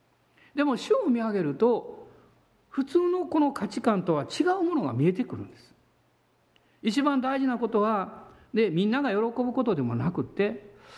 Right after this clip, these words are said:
あるいは自分にとって一番得をすることでもなくって、神様の前に一番喜ばれること、それは私の心の良心にも、自分の素直な気持ちにも、一番感謝できるな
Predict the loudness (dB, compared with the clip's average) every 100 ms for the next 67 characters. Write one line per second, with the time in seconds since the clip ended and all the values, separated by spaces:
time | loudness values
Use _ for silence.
0 | -4 0 2 2 0 2 0 2 -2 0
1 | 0 0 2 2 2 -2 2 0 2 0
2 | 0 0 2 0 2 0 -2 -6 0 0
3 | -2 -12 -20 -20 _ _ _ _ _ _
4 | _ _ -8 -2 0 0 0 0 2 0
5 | 0 0 0 0 0 0 2 2 0 2
6 | 2 2 0 0 0 0 2 2 2 2
7 | 2 2 2 0 0 2 4 2 0 0
8 | 0 2 2 2 2 0 -2 -12 -16 -6
9 | 0 2 2 2 2 0 -4 -8 -20 -20
10 | _ _ -14 -2 0 2 0 -2 -2 0
11 | 0 0 0 2 0 -2 -8 -20 _ _
12 | _ _ -10 -8 -2 0 2 0 -4 -12
13 | -4 -2 -2 -2 -4 -4 -2 0 -2